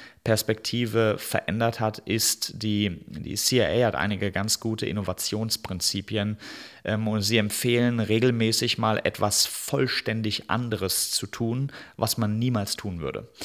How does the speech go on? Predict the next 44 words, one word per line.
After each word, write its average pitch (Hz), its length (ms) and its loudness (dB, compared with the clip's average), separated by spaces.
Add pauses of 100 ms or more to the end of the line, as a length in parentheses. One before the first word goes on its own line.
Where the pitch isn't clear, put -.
(360)
Und 104 140 2
das 113 120 4
ist 131 100 0
etwas, 127 320 4
was 113 140 2
ich - 120 2
auch 110 100 2
in 113 80 -2
meinem 107 200 0
Privatleben, 104 840 0
ähm, 95 380 -4
beibehalten 98 680 -2
habe. - 340 -2
Die 120 100 4
empfehlen 131 420 2
beispielsweise, 117 760 0
we-, - 260 -2
gehen 123 200 0
Sie 127 100 -2
mal 117 180 0
in 110 100 0
eine 110 100 0
Oper, - 460 -2
aber 120 140 4
nur 123 140 2
dann, 120 220 6
wenn 120 120 2
Sie 113 80 0
sich 110 200 -2
nicht 127 260 4
für - 160 -2
Opern 90 280 0
interessieren. 90 600 -4
Wenn 120 140 2
Sie 139 80 0
sich 156 180 2
für 156 100 2
Opern 139 280 2
interessieren, 127 500 -2
gehen 113 180 2
Sie 113 80 4
auf 110 120 2
ein 110 60 0
Rockkonzert. - 720 0